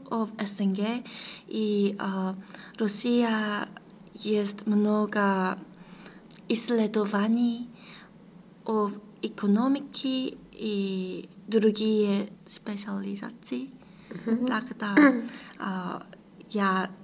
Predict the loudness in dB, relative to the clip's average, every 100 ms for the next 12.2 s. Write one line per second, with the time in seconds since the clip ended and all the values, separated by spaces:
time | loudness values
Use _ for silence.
0 | -20 -20 -20 -8 -6 -2 -2 -4 -6 -4
1 | -2 0 -2 -4 -8 -20 -20 -20 -4 -4
2 | -2 -2 0 -2 -6 -10 -20 -8 2 2
3 | 2 -2 -4 -10 -12 -6 -6 -6 -8 -6
4 | -6 -10 -16 -16 -16 -18 -8 -4 -2 -2
5 | -2 -6 -10 -20 -20 -4 4 6 6 4
6 | 0 -4 -18 -18 -10 -2 -2 0 0 2
7 | 4 8 8 8 6 4 4 6 8 6
8 | 4 4 2 2 0 -8 -6 -4 -2 -2
9 | -4 -6 -12 -8 -2 -2 0 2 4 4
10 | 0 -2 -8 -16 -18 -4 0 2 2 0
11 | -12 -20 -20 -2 2 2 2 0 -2 0
12 | 2